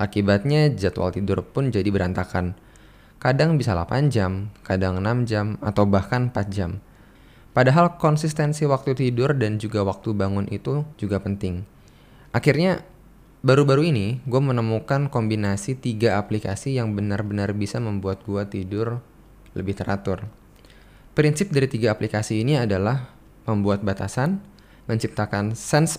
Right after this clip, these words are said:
of accomplishment dengan gamification, dan membuat paksaan untuk bangun. Nah, aplikasi pertama adalah time limit. Well, ini sebenarnya bagian dari setting yang udah ada di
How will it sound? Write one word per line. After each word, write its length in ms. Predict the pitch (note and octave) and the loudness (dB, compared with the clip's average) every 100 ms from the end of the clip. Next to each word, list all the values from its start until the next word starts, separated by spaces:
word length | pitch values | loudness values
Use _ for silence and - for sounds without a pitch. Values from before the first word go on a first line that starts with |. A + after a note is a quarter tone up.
| F#2+ | -6
of 100 | - | -6
accomplishment 720 | - A2+ A2 - - A#2+ F3 B2+ | -2 0 0 -4 -4 -2 -2 0
dengan 480 | G#2 F#2+ F#2 F#2+ | 0 0 -2 -2
gamification, 880 | F#2+ F#2+ G2 G#2 G2+ F#2 - D#3 G3 - - - - - | -2 -2 -2 -4 -4 -2 0 0 -2 -10 -20 -20 -20 -4
dan 240 | A#2+ C#3 D#3+ | 2 4 4
membuat 460 | B2 G#2+ A2+ C3 | 2 2 0 0
paksaan 720 | A2 - - - - B2 B2+ - | -4 -4 -6 -8 -4 -4 -4 -6
untuk 400 | A2 G#2+ A#2 - | -6 -6 -8 -8
bangun. 540 | - F#2+ F#2+ F2+ F2 F#2 - - - - - - - - - - - - - - - | -2 0 0 -2 -4 -8 -16 -20 -20 -20 -20 -20 -20 -20 -20 -20 -20 -20 -20 -20 -8
Nah, 160 | G2+ F#2 - - - | -6 -6 -12 -8 -2
aplikasi 480 | C3+ D3 D3 D#3 D3+ | 2 4 4 2 2
pertama 500 | C#3+ C3+ C#3+ D#3+ F#2+ | 2 2 2 2 2
adalah 560 | G#2 G#2 A2 C3+ C3+ - - - - | 2 2 4 2 -2 -10 -20 -12 -2
time 240 | B2 C3+ | 0 2
limit. 240 | A2+ F#2+ E2 - - - - A#2 | 0 0 -4 -12 -20 -20 -4 2
Well, 240 | G2+ - - - | 2 2 -12 -2
ini 160 | C#3 F3 | 2 2
sebenarnya 460 | E3+ B2+ A#2 C#3+ C#3+ | 2 2 4 4 4
bagian 520 | A2+ G2+ A2 A#2 B2 | 4 4 4 4 4
dari 540 | G#2 G2 G2 G2 F#2+ - | 4 4 4 0 -2 -8
setting 800 | - B2+ A2 - G2+ G2+ B2 D3 C#3 | -4 0 0 -2 -2 -2 -2 -4 -2
yang 180 | A2 F#2 | -2 0
udah 380 | A2 G#2 B2 | 0 0 0
ada 260 | G#2+ G2+ A#2+ | -2 0 0
di 320 | G#2+ G#2+ G#2+ | 2 0 0